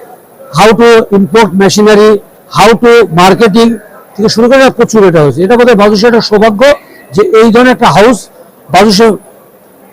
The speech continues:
টপ উপরে রয়ে গেছে। তা আমাদের ধারণা যে, আহ, মাননীয় প্রধানমন্ত্রী সহ সরকারের অনেক পৃষ্ঠপোষকতা আছে এই ইন্ডাস্ট্রির জন্য।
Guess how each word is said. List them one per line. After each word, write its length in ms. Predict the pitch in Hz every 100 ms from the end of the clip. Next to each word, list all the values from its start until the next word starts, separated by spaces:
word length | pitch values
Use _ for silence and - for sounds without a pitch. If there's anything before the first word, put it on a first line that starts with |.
| _ - - 208
টপ 300 | - 247 - - - - - - - - - _
উপরে 220 | 220 190 226
রয়ে 380 | 220 208 196
গেছে। 200 | 170 143
তা 120 | 139 190
আমাদের 300 | 208 262 220
ধারণা 440 | 202 240 277 294 - - - -
যে, 420 | 139 202 202 185 - _ _ - -
আহ, 600 | 175 170 165 160 156 151 151 - - - -
মাননীয় 300 | 180 214 220
প্রধানমন্ত্রী 500 | 160 196 220 226 214
সহ 140 | 208
সরকারের 440 | 233 - 190 214 214
অনেক 180 | 208 220
পৃষ্ঠপোষকতা 640 | 208 - 196 180 185 208 196
আছে 220 | - 233
এই 300 | 214 196 185
ইন্ডাস্ট্রির 440 | 185 185 - 202
জন্য। 340 | 170 202 226